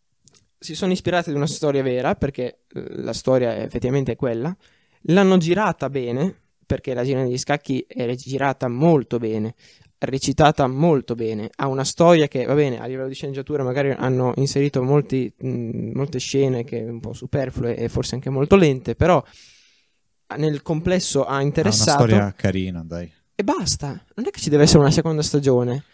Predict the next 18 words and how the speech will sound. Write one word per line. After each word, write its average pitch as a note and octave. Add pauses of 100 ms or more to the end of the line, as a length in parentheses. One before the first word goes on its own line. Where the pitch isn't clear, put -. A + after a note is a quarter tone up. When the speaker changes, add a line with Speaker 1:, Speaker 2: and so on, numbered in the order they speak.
(240)
Speaker 1:
È G3+
piaciuta, F#3+
Speaker 2:
Eh, B2
ma D3
Speaker 1:
l'hanno F#3+
vista, E3+ (360)
eh, E3 (180)
mm, D#3 (320)
magari F3+
ha D#3+
meritato E3+
anche E3+
certi F3
premi, D#3
adesso C#3
non C#3
lo D3
so. D3